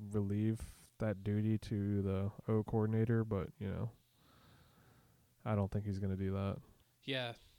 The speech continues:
Speaker 2: that's one of those kinda wait and see things, you know,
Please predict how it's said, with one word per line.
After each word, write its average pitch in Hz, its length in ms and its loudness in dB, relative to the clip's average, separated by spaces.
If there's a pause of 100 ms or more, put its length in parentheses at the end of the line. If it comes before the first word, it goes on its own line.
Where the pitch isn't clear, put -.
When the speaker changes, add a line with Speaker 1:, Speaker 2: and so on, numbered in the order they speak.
(300)
Speaker 2:
that's 151 240 0
one 165 120 0
of 147 60 -2
those 135 180 -2
kinda 139 240 -4
wait 127 220 -2
and 110 80 -14
see 127 200 -6
things, 117 520 -8 (460)
you 127 120 -12
know, 117 200 -8